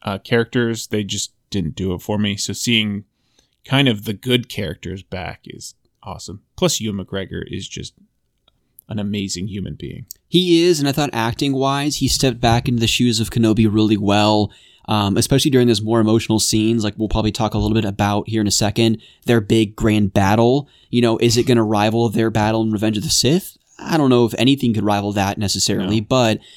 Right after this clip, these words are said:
Speaker 2: the emotion in Ewan's face when he was acting and he,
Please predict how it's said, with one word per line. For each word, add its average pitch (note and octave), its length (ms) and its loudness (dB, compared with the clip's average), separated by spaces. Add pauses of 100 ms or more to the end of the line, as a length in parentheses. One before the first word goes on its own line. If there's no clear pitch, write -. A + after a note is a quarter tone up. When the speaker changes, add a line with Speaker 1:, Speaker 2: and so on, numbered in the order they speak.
(380)
Speaker 2:
the C3+ 140 4
emotion C3 520 4
in A#2 240 2
Ewan's A2 400 0
face A#2 340 2
when A2 120 0
he A2 80 0
was G#2 340 0
acting G#2+ 560 -2
and F#2+ 100 0
he, F#2+ 120 -4